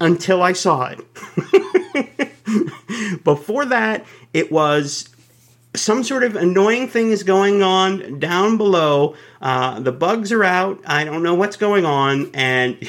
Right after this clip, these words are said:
<laughs> it was a nightmare. I mean, I was thirty minutes in that. And so it was, it was amazing. I just slightly shuffle away to get my feet onto the paved, uh, uh, part where he was standing, but that,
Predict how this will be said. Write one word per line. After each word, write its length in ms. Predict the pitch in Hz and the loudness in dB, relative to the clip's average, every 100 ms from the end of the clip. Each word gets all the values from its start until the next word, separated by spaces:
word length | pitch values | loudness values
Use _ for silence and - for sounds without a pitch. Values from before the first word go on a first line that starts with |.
| - - - | -16 -20 -20
<laughs> 360 | - - 175 | -20 -20 -10
it 220 | 156 170 147 | -4 -4 -2
was 260 | 151 147 | -2 0
a 60 | 147 | 0
nightmare. 460 | 135 131 117 127 - | 0 0 -2 -8 -4
I 160 | 156 | -2
mean, 160 | 185 170 | 0 0
I 100 | 180 | 2
was 220 | 196 170 - - - _ | 2 0 -8 -20 -20 _
thirty 340 | 180 185 190 | 2 2 4
minutes 380 | 170 151 127 - | 2 0 -2 -2
in 220 | 135 123 | 0 0
that. 260 | 123 123 - | 0 -4 -6
And 360 | 123 123 123 120 | -4 0 0 0
so 320 | 139 139 131 - - - | 0 2 0 -4 -20 -6
it 140 | 151 | -2
was, 280 | 151 147 - | 0 0 -2
it 60 | 151 | 0
was 120 | 143 | 0
amazing. 500 | 165 196 190 180 170 | 2 2 4 2 2
I 140 | 156 | -2
just 360 | 151 160 - - - - - - _ _ 151 | -4 -6 -8 -16 -20 -20 -20 -20 _ _ -4
slightly 540 | - 208 226 226 208 | -2 -2 2 2 2
shuffle 480 | 208 - 196 196 202 | 0 0 -2 0 0
away 420 | 190 160 147 151 | 2 2 2 0
to 140 | 147 139 | -2 -4
get 180 | 143 143 | -2 0
my 160 | 143 | -2
feet 340 | 143 175 165 - | -4 -6 -6 -6
onto 420 | 143 147 156 151 | -2 0 0 0
the 140 | 143 143 | -2 -2
paved, 540 | 139 135 139 135 131 | -2 0 0 -2 0
uh, 280 | 131 127 120 | 2 0 -2
uh, 200 | 127 123 | -4 -4
part 460 | 120 - 139 127 127 143 - - | -6 -2 0 0 -4 -16 -12 -4
where 400 | 123 123 123 - - | 0 2 2 0 -12
he 160 | - 220 | -4 2
was 180 | 196 190 | 2 2
standing, 400 | 156 139 135 131 | 0 0 0 -2
but 120 | 135 | -4
that, 260 | 143 143 | -2 -4